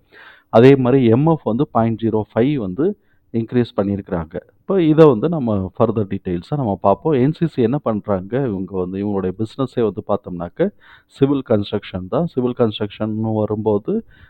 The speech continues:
அ, இவங்க ஹவுசிங் பண்றாங்க, இண்டஸ்ட்ரியல் கன்ஸ்ட்ரக்ஷன்ஸ் பண்றாங்க, கமர்ஷியல் பில்டிங்ஸ் பண்றாங்க, ஹவுசிங் ப்ராஜெக்ட் எடுக்குறாங்க, பிரிட்ஜஸ், ஃப்ளைஓவர்ஸ், வாட்டர் சப்ளை இது எல்லாத்தையுமே அவங்க கொடுக்குறாங்க, என்விரான்மெண்ட் ப்ராஜெக்ட்ஸ் எடுக்குறாங்க, மைனிங் எடுக்குறாங்க,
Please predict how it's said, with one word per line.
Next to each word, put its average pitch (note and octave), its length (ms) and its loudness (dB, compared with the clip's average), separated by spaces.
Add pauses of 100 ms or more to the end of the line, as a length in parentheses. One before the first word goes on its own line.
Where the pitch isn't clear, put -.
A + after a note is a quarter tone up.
(160)
அ, - 60 2
இவங்க G#2 480 2
ஹவுசிங் A2 440 0
பண்றாங்க, G#2 420 -2
இண்டஸ்ட்ரியல் A#2 680 -2
கன்ஸ்ட்ரக்ஷன்ஸ் G2+ 640 -6
பண்றாங்க, G#2+ 420 -4
கமர்ஷியல் A2 480 -4
பில்டிங்ஸ் G#2 380 -8
பண்றாங்க, G#2+ 580 -2
ஹவுசிங் A2 400 -2
ப்ராஜெக்ட் G2+ 340 -2
எடுக்குறாங்க, G2+ 680 -2 (520)
பிரிட்ஜஸ், C3 440 4 (120)
ஃப்ளைஓவர்ஸ், B2 840 2 (240)
வாட்டர் A2+ 320 4
சப்ளை A2+ 640 0
இது G#2+ 260 0
எல்லாத்தையுமே A2 480 0
அவங்க G2+ 200 0 (120)
கொடுக்குறாங்க, G#2+ 440 -2
என்விரான்மெண்ட் A#2+ 600 -2
ப்ராஜெக்ட்ஸ் G2+ 420 -2
எடுக்குறாங்க, G2 520 -2 (140)
மைனிங் B2 580 0
எடுக்குறாங்க, G2+ 420 -4